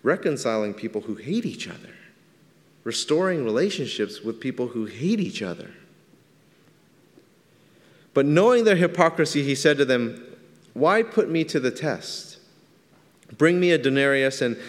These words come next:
let me look at it." And they brought him one. And he said to them, "Whose likeness and inscription is this?" They said to him, "Caesar's." Jesus said to them, "Render to Caesar the things that are Caesar's, and to God the things that are God's." And they marveled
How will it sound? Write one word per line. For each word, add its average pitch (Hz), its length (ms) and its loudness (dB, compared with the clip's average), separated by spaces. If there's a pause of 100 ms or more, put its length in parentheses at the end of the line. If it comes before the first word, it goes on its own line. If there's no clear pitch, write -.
(100)
let 131 120 4
me 143 120 4
look 156 260 4
at 120 160 4
it." 120 40 4
And 120 120 0
they 117 60 4
brought 135 280 4
him 123 140 0
one. 113 260 0 (220)
And 120 80 0
he 131 100 2
said 151 220 2
to 139 100 4
them, 127 220 2
"Whose 233 300 0
likeness 165 500 4
and 139 100 0
inscription 131 640 2
is 131 260 2
this?" 110 180 0
They 123 100 0
said 135 240 0
to 131 60 0
him, 127 180 -2
"Caesar's." 143 720 0 (420)
Jesus 147 400 2
said 147 160 6
to 143 80 4
them, 135 260 2 (220)
"Render 220 400 6
to 214 160 2
Caesar 175 460 2
the 151 120 2
things 156 340 4
that 147 120 4
are 143 100 2
Caesar's, 120 560 0
and 131 140 0
to 127 100 -4
God 131 320 2
the 131 100 -2
things 127 300 0
that 120 120 4
are 123 100 4
God's." 120 380 2
And 110 120 2
they 113 120 2
marveled 120 880 2